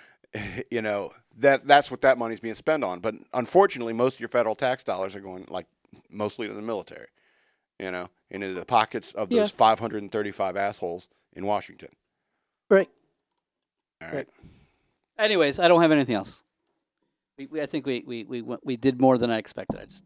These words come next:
Speaker 2: taxation stuff.
Speaker 1: You just throw something out there, man. You don't expect me not to talk about it. It's, I guess it's, so it's, I guess it's not exactly a safe space from the madman.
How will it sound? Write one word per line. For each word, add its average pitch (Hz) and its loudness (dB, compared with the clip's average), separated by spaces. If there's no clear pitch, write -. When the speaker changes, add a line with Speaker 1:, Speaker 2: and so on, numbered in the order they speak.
Speaker 2:
taxation - -16
stuff. - -20
Speaker 1:
You 95 -8
just - -12
throw 151 2
something 123 0
out 135 2
there, 87 -6
man. 85 -6
You 95 -10
don't 113 -6
expect - -2
me 104 -6
not 101 -6
to 101 -16
talk 98 -2
about - -12
it. - -16
It's, - -14
I - -6
guess 139 -6
it's, 117 -12
so 113 -2
it's, 107 -6
I 104 -2
guess 101 -10
it's 87 -20
not 92 -8
exactly 82 -12
a 71 -20
safe - -14
space - -16
from - -18
the - -18
madman. - -14